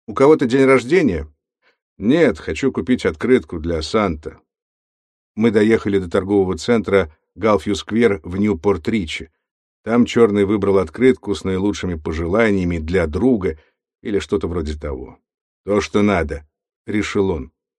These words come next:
Обращение «друг» было в ходу у посвящённых мафиози. Так они называли членов семьи. В конверт с открыткой Сони засунул тысячу баксов.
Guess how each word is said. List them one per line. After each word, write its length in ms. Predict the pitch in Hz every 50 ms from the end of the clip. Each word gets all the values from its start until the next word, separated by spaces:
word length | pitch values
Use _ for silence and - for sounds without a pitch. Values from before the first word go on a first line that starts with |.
| _ _ _ _ _ - - - -
Обращение 580 | - 123 147 160 139 - - 170 156 139 131 117
«друг» 340 | 104 120 156 170 131 - 92
было 240 | 110 139 147 127
в 20 | -
ходу 320 | - 120 117 107 113 151
у 80 | 143 123
посвящённых 720 | - - 107 - - 110 104 - - 127 120 113 107 95 -
мафиози. 640 | 110 98 - - 95 85 78 73 67 65 64 - _ _ _ _ _ _ _ _ _ _
Так 180 | 147 147 -
они 140 | 143 143 139
называли 480 | 127 127 120 104 113 120 127 127 120 110
членов 400 | - - 123 123 113 113 101 -
семьи. 420 | - - 104 82 73 67 65 - _ _ _ _ _ _ _ _ _ _
В 60 | _
конверт 460 | - 117 110 110 104 107 101 90 -
с 80 | - -
открыткой 680 | - 78 - - 101 135 147 - - 131 123 107 - - _ _ _ _
Сони 380 | - - - 135 143 135 131 120
засунул 600 | 101 95 98 90 - - 127 120 113 110 104 87
тысячу 420 | - 107 101 - 98 87 - -
баксов. 560 | 80 78 82 73 76 - - - - _ _